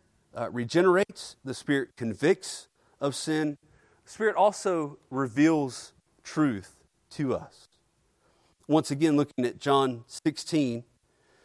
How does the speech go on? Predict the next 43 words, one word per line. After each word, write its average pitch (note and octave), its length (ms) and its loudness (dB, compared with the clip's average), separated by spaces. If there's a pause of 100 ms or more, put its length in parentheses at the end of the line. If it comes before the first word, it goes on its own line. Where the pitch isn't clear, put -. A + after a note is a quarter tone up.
(260)
and B2 220 -2
Jesus C3+ 380 -4
there C#3 160 0
speaking C3 340 -6
to C#3+ 320 -2 (100)
the C#3 120 -6
disciples, G2+ 500 -8
he A2+ 80 -12
says, G#2+ 360 -8 (600)
"When C#3+ 160 0
the C3 80 0
Spirit G#3+ 360 -2
of E3+ 120 2
truth - 460 -4
comes, G#2+ 380 -6
he D#3 100 -6
will B2 320 -2
guide D#3 260 0
you A2 160 -8
into B2 380 -10
all C#3 260 -2
the A2+ 100 -12
truth. A2 440 -8 (920)
For D3+ 160 0
he D#3+ 120 0
will D3+ 100 2
not F#3+ 220 4
speak - 320 -10
on D3 100 0
his B2+ 140 -2
own C3 120 0
authority, A2 480 -4
but G2+ 180 -6
whatever D3+ 360 -2
he F#3 140 0
hears, B2 480 -8 (400)
he D3 100 -8
will B2 140 -6
speak. - 360 -6 (1300)
And C#3+ 100 -2
he D#3+ 120 0
will C#3+ 160 -2
declare G#3+ 580 -4